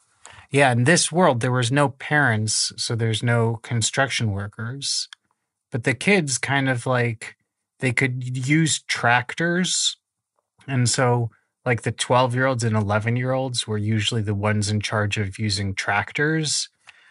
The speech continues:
But even as soon as kids were, like, seven or eight,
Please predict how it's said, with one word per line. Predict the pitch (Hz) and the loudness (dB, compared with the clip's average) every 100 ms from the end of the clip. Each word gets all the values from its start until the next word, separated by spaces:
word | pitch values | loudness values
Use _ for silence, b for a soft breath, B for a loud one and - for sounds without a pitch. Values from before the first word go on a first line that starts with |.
| b | b
But | - 135 | -2 0
even | 156 185 190 170 | 2 2 4 2
as | 131 | 2
soon | - 175 165 | 0 2 2
as | 135 | 0
kids | - 151 123 | 2 0 0
were, | 135 | 0
like, | 123 117 - | 2 2 0
seven | - 131 127 117 | 0 2 2 0
or | 127 | 0
eight, | 139 135 113 - | 0 0 0 -8